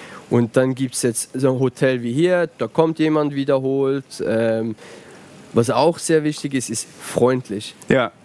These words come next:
Speaker 1: Ein Bitte und ein Danke, das kostet nix. Das kann man auch während dem Gespräch, wenn jemand Wasser einschenkt, bekommt man ein Danke raus. Das
Speaker 2: Ja.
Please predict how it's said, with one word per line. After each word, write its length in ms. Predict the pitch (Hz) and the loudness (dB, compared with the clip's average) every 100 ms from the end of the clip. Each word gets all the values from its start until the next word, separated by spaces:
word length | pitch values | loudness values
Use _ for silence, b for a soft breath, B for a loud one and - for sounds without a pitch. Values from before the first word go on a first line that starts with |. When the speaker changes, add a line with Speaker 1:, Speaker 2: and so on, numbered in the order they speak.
| - | 0
Speaker 1:
Ein 100 | 135 | 0
Bitte 320 | 113 165 190 | 4 2 4
und 160 | 151 131 | 2 0
ein 120 | 123 120 | -4 0
Danke, 600 | 139 156 139 131 135 143 - - | 0 0 -2 -2 -4 -8 -18 -8
das 200 | - 123 | -4 0
kostet 400 | - 160 - 151 | 2 2 2 -2
nix. 500 | 139 147 156 - - - - - - | 2 2 0 -4 -10 -12 -20 -20 -2
Das 180 | 135 - | -2 2
kann 140 | 147 | 2
man 220 | 143 139 139 | 2 0 -2
auch 240 | 135 131 | -6 -6
während 420 | 131 151 175 170 | 0 2 4 0
dem 120 | 151 139 | -2 -4
Gespräch, 680 | 127 - - 151 156 156 139 | -4 -8 0 2 2 -2 -2
wenn 140 | 135 | 0
jemand 380 | 139 139 127 123 - - B B B B - - | 2 0 -2 -4 -12 -20 B B B B -20 -16
Wasser 320 | - 135 - 123 | 0 0 2 0
einschenkt, 600 | 127 143 - 131 127 - - - - - - - - - | 0 -2 -2 -2 -2 -8 -20 -20 -20 -20 -20 -20 -20 -2
bekommt 320 | - 127 151 147 | 0 4 2 2
man 100 | 139 | -2
ein 40 | |
Danke 320 | 117 120 131 | 0 0 -2
raus. 320 | 104 82 90 - - - | -4 -4 -6 -14 -20 -4
Das 100 | - | 2
Speaker 2:
Ja. 120 | 120 | 2